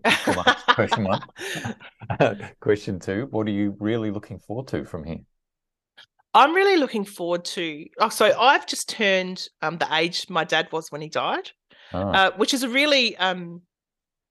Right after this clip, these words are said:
Speaker 2: interesting place to be in, in, but I actually love being middle-aged, and I'm really looking forward to seeing how my attitude, my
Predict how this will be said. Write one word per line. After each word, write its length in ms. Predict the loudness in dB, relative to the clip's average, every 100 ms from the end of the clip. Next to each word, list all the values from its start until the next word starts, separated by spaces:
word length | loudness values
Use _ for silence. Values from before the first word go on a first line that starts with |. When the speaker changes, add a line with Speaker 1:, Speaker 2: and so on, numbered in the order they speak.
| -4
Speaker 2:
interesting 800 | -2 -2 -4 -4 -4 -6 -10 -10
place 320 | -6 -6 -6
to 120 | -12
be 240 | -10 -10 -10
in, 240 | -14 -16 _
in, 360 | -6 -4 -4 -8 -12 -20 -20 -18 -2
but 140 | 2
I 200 | 6 6 6
actually 400 | 2 -2 -2 0
love 320 | 2 2 0 -6
being 240 | -6 -6
middle-aged, 760 | -10 -6 -4 -4 -6 -12 -18 -20 _ _ -2
and 180 | -2 0
I'm 140 | -2
really 240 | -2 -4 -4
looking 240 | -4 -10
forward 240 | -12 -10 -10
to 60 | -10
seeing 560 | -8 -8 -8 -12 -14 -20 _ _ _ _ _ _ _ -18
how 840 | -14 -12 -2 0 2 2 0 -4 -10
my 400 | -6 -2 -2 -2
attitude, 1080 | -4 -4 -6 -8 -8 -6 -6 -4 -6 -8 -8
my 600 | -4 0 0 0 -4